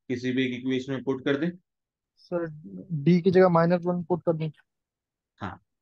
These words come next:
Speaker 1: तो first equation में put किया, n is equal to a plus m minus one into minus one, ये आपने put किया। अब इसको simplify कर लो,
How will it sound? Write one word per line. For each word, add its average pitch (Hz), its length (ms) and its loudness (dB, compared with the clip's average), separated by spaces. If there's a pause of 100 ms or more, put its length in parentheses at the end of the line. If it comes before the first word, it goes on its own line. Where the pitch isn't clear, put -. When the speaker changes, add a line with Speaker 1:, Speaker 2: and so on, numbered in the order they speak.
(300)
Speaker 1:
तो 104 80 -6
first 127 320 0
equation 123 440 0
में 123 140 -4
put 123 240 -4
किया, 123 140 -2 (200)
n 127 140 -2
is 110 180 -4
equal 117 400 0
to 139 80 2 (540)
a 110 140 0 (640)
plus 104 240 -2 (1080)
m 117 200 -4 (140)
minus 113 460 -4
one 110 220 -2 (540)
into 107 340 -2 (120)
minus 107 360 -2 (220)
one, 95 240 -10 (1000)
ये 113 100 0
आपने 107 340 -2
put 113 240 -6
किया। 135 160 0 (680)
अब 113 120 0
इसको 110 200 -4
simplify 101 540 -2
कर 120 140 0
लो, 123 140 0